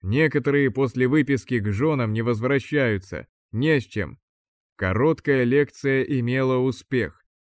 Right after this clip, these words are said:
дело пошло веселее. Разжалованный майор Зеленко на правах обиженного держался поближе ко мне и по-прежнему уклонялся от ползания по-пластунски.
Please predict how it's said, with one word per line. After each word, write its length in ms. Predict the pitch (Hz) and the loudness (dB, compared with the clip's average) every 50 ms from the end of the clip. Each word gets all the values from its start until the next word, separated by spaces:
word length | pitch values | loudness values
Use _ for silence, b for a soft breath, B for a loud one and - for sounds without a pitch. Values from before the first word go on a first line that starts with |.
| _ | _
дело 380 | - 92 90 131 165 175 170 139 | -10 -4 0 0 2 4 2 2
пошло 380 | 127 139 127 107 - 131 143 | 2 0 -2 -2 0 0 0
веселее. 800 | 143 135 135 120 - 139 131 120 113 107 98 90 69 62 - - _ _ _ _ _ _ _ _ _ _ _ _ _ _ _ _ _ _ _ _ _ _ _ _ _ _ _ _ | 2 2 0 -2 -2 -2 0 0 0 0 -2 -4 -6 -10 -14 -18 _ _ _ _ _ _ _ _ _ _ _ _ _ _ _ _ _ _ _ _ _ _ _ _ _ _ _ _
Разжалованный 880 | - 104 104 104 95 90 92 113 147 156 151 147 131 139 143 139 135 127 | -4 -2 -2 -2 -2 -2 -2 0 0 2 2 0 0 0 0 0 0 0
майор 420 | 120 120 117 117 131 151 143 123 | 0 0 0 2 2 2 0 0
Зеленко 800 | 107 - 113 107 104 127 151 156 143 120 - 143 143 139 123 - - | -2 -2 -2 -2 0 0 0 -2 -2 -2 -2 -2 -2 -2 -4 -6 -8
на 160 | 107 107 107 | -6 -4 -4
правах 400 | - 110 110 120 143 156 143 - | -2 -2 -2 -2 -2 -2 -2 -2
обиженного 880 | - 113 104 95 127 147 147 131 147 143 139 139 135 135 135 135 120 - _ _ - | -4 -4 -2 0 0 0 0 0 -2 -2 -2 -2 0 0 -2 -2 -4 -6 _ _ -10
держался 640 | 113 101 107 104 98 98 120 151 156 143 - 139 127 | -4 -2 -2 -2 0 -2 -2 -2 -2 -2 -4 -4 -6
поближе 540 | - 120 113 104 107 131 147 135 120 123 107 | -4 -2 -2 -2 0 0 -2 0 0 -2 -2
ко 160 | - 131 127 | -2 -4 -4
мне 440 | 123 131 135 131 117 98 78 - _ _ _ - | -2 -2 -2 -2 -2 -2 -4 -8 _ _ _ -10
и 80 | 107 | -8
по-прежнему 720 | 95 - 101 95 98 123 143 160 156 131 139 143 135 135 117 | -4 -4 -4 -4 -2 -2 0 0 0 0 0 -2 -2 -2 -2
уклонялся 720 | 101 123 - - 113 110 107 117 143 143 139 - - 120 | -4 -6 -4 -4 -4 -4 -2 -2 -2 -4 -4 -4 -4 -4
от 160 | 110 101 - - | -4 -4 -4 -4
ползания 520 | 143 151 151 131 127 135 131 135 135 127 | -2 0 0 0 -2 -4 -2 -2 -2 -2
по-пластунски. 1040 | 120 - 123 117 135 135 131 117 - - - 131 120 104 95 - - 90 67 57 | -2 -4 -4 -2 -2 -2 -2 -2 -4 -4 -4 -4 -4 -4 -6 -8 -12 -12 -12 -14